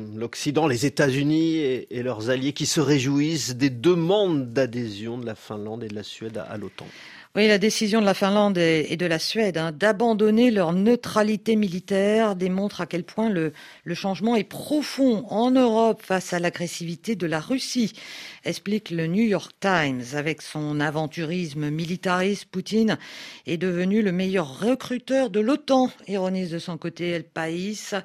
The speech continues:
Speaker 2: Le quotidien espagnol qui se réjouit que l'alliance soit ainsi ressuscitée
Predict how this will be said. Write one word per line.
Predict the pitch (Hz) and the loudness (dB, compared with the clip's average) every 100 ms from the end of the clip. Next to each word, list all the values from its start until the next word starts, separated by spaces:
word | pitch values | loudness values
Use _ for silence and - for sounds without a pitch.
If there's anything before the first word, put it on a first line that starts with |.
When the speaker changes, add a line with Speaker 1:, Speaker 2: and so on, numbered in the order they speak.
| - - - - | -8 -18 -18 -14
Speaker 2:
Le | 120 147 | -8 -6
quotidien | 151 156 - 151 165 | -4 -6 -10 -6 -4
espagnol | 160 - 151 180 170 | -4 -4 -4 -2 -4
qui | - 160 | -8 -12
se | - | -8
réjouit | 143 127 139 165 202 269 | -8 -4 -4 -4 -2 -4
que | - 160 139 | -4 -6 -4
l'alliance | 131 151 190 262 277 - | -4 -4 0 2 2 -2
soit | - 165 175 | -2 -2 -2
ainsi | 175 - 262 | -6 -2 -2
ressuscitée | 254 294 - 285 - 233 - 214 214 | -2 -4 -2 -4 -4 -4 2 4 4